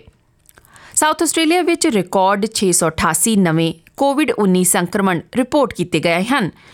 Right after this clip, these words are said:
ਜੋ ਕਿ ਵੀਰਵਾਰ ਤੇਈ ਦਸੰਬਰ ਦੇ ਚਾਰ ਸੌ ਚੁਰਾਸੀ ਤੋਂ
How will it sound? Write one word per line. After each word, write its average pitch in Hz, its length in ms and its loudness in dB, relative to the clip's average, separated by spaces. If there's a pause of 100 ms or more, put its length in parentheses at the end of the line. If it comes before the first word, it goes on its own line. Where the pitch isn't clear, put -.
(240)
ਜੋ 302 160 0
ਕਿ 330 220 0
ਵੀਰਵਾਰ 208 640 0 (100)
ਤੇਈ 165 180 2
ਦਸੰਬਰ 214 460 0
ਦੇ 269 240 0
ਚਾਰ 165 380 0
ਸੌ 170 200 -2
ਚੁਰਾਸੀ 202 500 0
ਤੋਂ 170 180 0